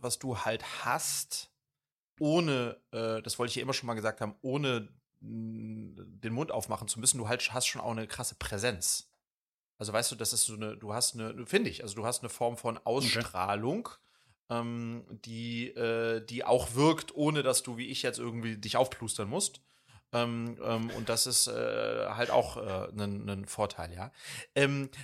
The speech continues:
Speaker 1: zum Thema krasse Präsenz, ohne sich aufzuplustern. Ähm, ich war vor, äh, vor drei, vier Wochen ungefähr,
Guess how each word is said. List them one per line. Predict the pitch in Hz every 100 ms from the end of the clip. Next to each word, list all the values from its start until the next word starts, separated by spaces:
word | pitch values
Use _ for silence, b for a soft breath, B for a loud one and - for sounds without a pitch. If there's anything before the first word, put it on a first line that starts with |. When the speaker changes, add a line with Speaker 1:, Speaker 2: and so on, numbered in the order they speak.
| -
Speaker 1:
zum | 165 156
Thema | 208 208 151
krasse | - 180 202
Präsenz, | - 147 151 -
ohne | 147
sich | 131 127
aufzuplustern. | 139 147 131 123 117 143 147 B 120 -
Ähm, | 131 131
ich | 127 - 123
war | 120 139
vor, | - 151 139 131 131
äh, | 120 120 117 117 117
vor | 113 - 120 113 110 110
drei, | - 120
vier | 131 131
Wochen | 127 151 180
ungefähr, | 160 151 147 131